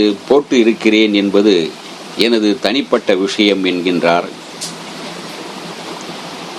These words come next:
தந்தை பெரியாரின் பகுத்தறிவு கொள்கைகளில் இவருக்கு தனி ஈடுபாடு உண்டு. அதோடு இலக்கியத்திலும் அதிக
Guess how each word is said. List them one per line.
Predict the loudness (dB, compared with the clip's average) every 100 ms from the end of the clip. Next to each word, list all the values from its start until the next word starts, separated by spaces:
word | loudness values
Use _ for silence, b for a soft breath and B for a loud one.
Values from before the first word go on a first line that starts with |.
| -12 -4
தந்தை | -2 2 2
பெரியாரின் | 2 0 2 2 2 0 -2 -4 -8 -2
பகுத்தறிவு | 0 2 2 2 4 2 2
கொள்கைகளில் | 2 4 4 2 2 2 2
இவருக்கு | 4 4 2 -2 -2 -2 0
தனி | 2 2 4 4
ஈடுபாடு | 2 2 2 2
உண்டு. | 0 -2 -4 -6 -12 B B -2
அதோடு | 2 6 6 6 6
இலக்கியத்திலும் | 4 2 2 2 4 2 4 4
அதிக | 2 2